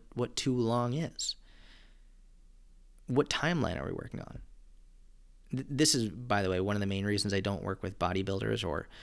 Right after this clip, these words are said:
or physique competitors, because they usually have a date by which they need to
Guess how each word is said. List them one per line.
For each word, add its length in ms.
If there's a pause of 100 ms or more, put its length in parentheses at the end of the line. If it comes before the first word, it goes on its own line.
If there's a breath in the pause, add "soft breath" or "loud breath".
(300 loud breath)
or 280
physique 340
competitors, 560
because 400 (960)
they 140
usually 420
have 160
a 40
date 600
by 220
which 240
they 100
need 220
to 340